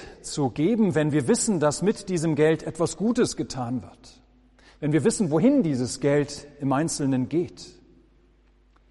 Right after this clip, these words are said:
wenn es an sinnvolle Institutionen und gute Projekte geht.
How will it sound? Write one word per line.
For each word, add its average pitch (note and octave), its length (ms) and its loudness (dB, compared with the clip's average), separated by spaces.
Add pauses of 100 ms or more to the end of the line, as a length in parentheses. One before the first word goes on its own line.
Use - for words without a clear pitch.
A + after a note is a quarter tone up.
(640)
wenn C#3 160 4
es - 360 -4
an B2+ 160 -2
sinnvolle D3 500 2
Institutionen C3+ 1120 -2 (760)
und C3 140 -12
gute F3+ 240 -4
Projekte C#3+ 560 0 (480)
geht. - 420 -14